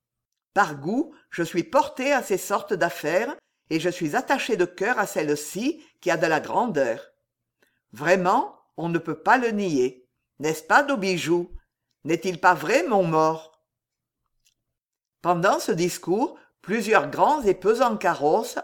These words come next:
à six et quatre chevaux, suivaient la même allée à deux cents pas de ces messieurs. Les rideaux étaient ouverts du côté gauche pour voir le roi.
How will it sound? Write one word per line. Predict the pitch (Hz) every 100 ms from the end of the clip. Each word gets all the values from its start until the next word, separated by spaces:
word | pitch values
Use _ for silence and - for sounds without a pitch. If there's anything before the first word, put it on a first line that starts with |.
| -
à | 156
six | - 247 285
et | 277
quatre | 240 214 185
chevaux, | 170 - 135 143 226 - _ _ _ _ _
suivaient | - 262 294 202
la | 156
même | 151 208 196
allée | 160 156 240 -
à | 156 135
deux | 202 277
cents | - 226
pas | - 226
de | 240
ces | - 180
messieurs. | 156 147 - 127 120 - _ _ _ _ _ _ _ _ -
Les | 151 160
rideaux | 190 160 247 302
étaient | 247 214
ouverts | 180 160 147 233
du | 226 196
côté | 180 175 135
gauche | 147 226 277 233
pour | - 170
voir | 147 202
le | 175
roi. | 135 120 113 - _